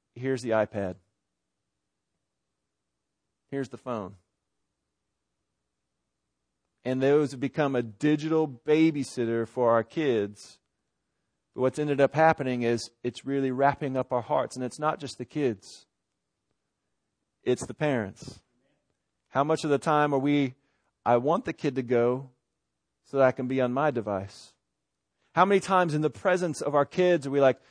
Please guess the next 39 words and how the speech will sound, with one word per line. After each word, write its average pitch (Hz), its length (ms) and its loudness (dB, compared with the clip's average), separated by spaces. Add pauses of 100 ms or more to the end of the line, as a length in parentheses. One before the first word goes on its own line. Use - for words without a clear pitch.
(200)
"I 120 100 -4
just 143 180 -4
really 147 200 2
get 147 280 0
quick, 107 160 -2
gotta 123 220 4
read 135 200 0
all 127 160 6
this 131 160 2
stuff, 131 460 2
read 135 160 -4
my 131 120 0
email, 131 280 -2
read 131 160 0
my, 127 180 0 (120)
read 131 180 -6
my 131 100 0
Facebook, 131 560 0
read, 131 300 -4 (260)
watch 135 240 4
the 139 80 -4
game, 135 320 0
watch 135 200 0
this 135 220 -2
and 135 100 -6
that," 139 220 2 (320)
in 190 160 0
the 180 100 4
presence 185 540 2
of 156 120 4
our 139 120 6
kids? 117 500 -2 (2500)
In - 80 -10
this 143 140 0
short 190 300 6
little 175 180 2
time 180 280 0
our 156 80 6
kids 160 280 -4